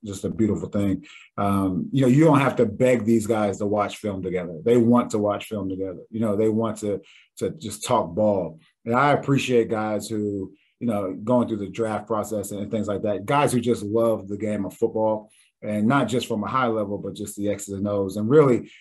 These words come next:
you look across the board, all of these guys, and, you know, Jamie included, you know, don't let Jamie fool you. Like, he's a, <laughs> another guy who has tremendous, uh, football smarts. You know, he, he's, he's,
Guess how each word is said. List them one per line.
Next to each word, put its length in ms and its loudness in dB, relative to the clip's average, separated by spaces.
you 220 2
look 140 6
across 380 0
the 80 -8
board, 380 -2
all 260 0
of 60 -2
these 160 -6
guys, 380 -6
and, 180 -8
you 80 0
know, 100 0
Jamie 440 4
included, 520 0
you 80 -8
know, 80 -2
don't 260 4
let 180 6
Jamie 340 4
fool 280 2
you. 160 2
Like, 140 -2
he's 220 -2
a, 80 -2
<laughs> 20 -10
another 480 -2
guy 400 -4
who 380 -4
has 360 -4
tremendous, 760 2
uh, 380 -4
football 520 -2
smarts. 720 -6
You 160 0
know, 140 2
he, 160 0
he's, 340 -4
he's, 480 -10